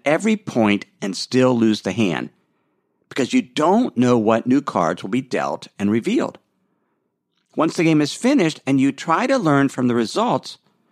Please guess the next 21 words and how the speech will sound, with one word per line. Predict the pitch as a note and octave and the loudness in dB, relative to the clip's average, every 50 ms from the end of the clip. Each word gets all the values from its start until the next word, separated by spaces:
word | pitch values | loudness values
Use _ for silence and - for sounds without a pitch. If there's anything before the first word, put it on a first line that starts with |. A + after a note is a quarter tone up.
| _ _ _ _ _ _ _ _ | _ _ _ _ _ _ _ _
separating | _ - - - E3 E3 - F3 D3+ D#3 C#3 | _ -10 -6 -4 -4 -2 0 2 2 2 2
the | C3+ | 0
quality | - - - - D3 D3+ F3 G3+ A3 A#3 A#3 A3 - | 0 -4 -6 -4 -2 0 2 2 2 2 0 0 0
of | - C#3 B2 | -2 0 0
your | C3+ A2+ | 0 2
decisions | A#2 B2 - - F3 E3+ C#3 C#3 B2+ A#2 | 0 0 0 0 0 0 0 0 0 -2
from | - - B2+ A#2 A2 | 0 0 0 0 0
the | G#2 A#2 - - - | 0 -2 -4 -2 0
influence | E3+ F3 G3+ G#3 - - B2 A2+ A2 A2 - - - _ - | 2 2 2 2 0 2 2 2 2 2 0 -4 -12 _ -6
of | A2 G#2+ G2 - | -4 -4 -4 -4
luck | - - F3 G3 E3+ - - - _ _ _ _ _ _ _ _ _ _ _ _ _ _ _ _ _ _ _ _ _ _ _ | -2 -2 0 0 -2 -4 -8 -18 _ _ _ _ _ _ _ _ _ _ _ _ _ _ _ _ _ _ _ _ _ _ _
is | - D#3+ E3 - | -4 -4 -2 0
difficult." | - B3 A#3+ - - - - - - - - _ _ _ _ _ _ _ _ _ _ _ _ _ _ _ _ _ _ _ _ _ _ _ _ _ _ _ _ _ _ _ _ _ _ _ _ _ _ _ _ _ _ _ | -2 -2 -2 -2 -6 -6 -6 -8 -8 -10 -12 _ _ _ _ _ _ _ _ _ _ _ _ _ _ _ _ _ _ _ _ _ _ _ _ _ _ _ _ _ _ _ _ _ _ _ _ _ _ _ _ _ _ _
Investing | - D3 D#3 - - A3 B3+ B3+ - - C4 B3 A#3+ - - | -6 -6 -4 0 0 0 0 0 0 0 0 0 0 0 -2
and | - D3+ C#3+ C3+ C3+ C#3 | 0 2 2 2 2 2
life | G3 A3 C3 G#2 G2 F#2 F#2+ F#2+ - - _ | 2 0 0 0 0 -2 -4 -6 -8 -10 _
are | - G#2 G#2 | -4 -2 -2
like | G2 F2+ F2+ G2 - - - | -2 -2 -4 -6 -10 -14 -14
poker, | - - C#3 C3 - - - - - - - _ _ _ _ _ _ _ _ _ _ _ | -2 0 2 2 2 0 -6 -8 -10 -12 -16 _ _ _ _ _ _ _ _ _ _ _
not | - G#2 A#2 C#3 D#3+ - - | -2 0 2 2 0 -2 -4
chess. | - - A2+ C2+ - - - - - | -4 -2 -2 -2 -4 -6 -12 -12 -14